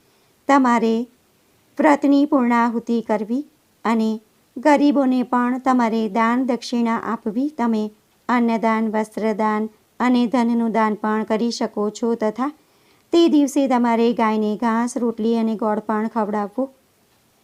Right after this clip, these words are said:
તો ભક્તો, આજના વીડિયોમાં આપણે આમળાના વૃક્ષનું મહત્ત્વ કેટલું છે તેના વિશે જાણ્યું અને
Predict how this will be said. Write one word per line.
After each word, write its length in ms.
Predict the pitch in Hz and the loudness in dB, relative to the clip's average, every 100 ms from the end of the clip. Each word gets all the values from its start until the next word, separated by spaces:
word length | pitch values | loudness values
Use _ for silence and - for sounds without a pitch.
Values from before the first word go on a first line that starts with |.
| _ _ - | _ _ 0
તો 100 | 311 | 2
ભક્તો, 600 | 311 277 - 277 285 - _ _ _ _ - | 2 0 0 2 2 0 _ _ _ _ -2
આજના 400 | 262 247 233 247 | 0 2 0 0
વીડિયોમાં 600 | 233 208 233 240 247 247 | 0 -2 0 0 0 0
આપણે 380 | 254 233 233 240 _ _ _ _ _ _ | -2 0 -2 -2 _ _ _ _ _ _
આમળાના 600 | - 269 269 269 254 254 | 2 2 4 4 4 2
વૃક્ષનું 460 | 247 247 - 247 240 | 0 -4 -4 -2 -2
મહત્ત્વ 520 | 233 240 233 214 233 | 0 -2 -4 -2 -2
કેટલું 440 | 226 220 214 233 233 | -2 -6 -4 -4 -4
છે 360 | - 247 262 | -2 0 0
તેના 380 | 269 240 233 233 | -2 -2 0 -2
વિશે 400 | 214 214 240 226 | -2 -4 -2 -2
જાણ્યું 540 | 220 214 214 214 262 | 0 -2 0 -2 -2
અને 220 | 220 233 | -2 -2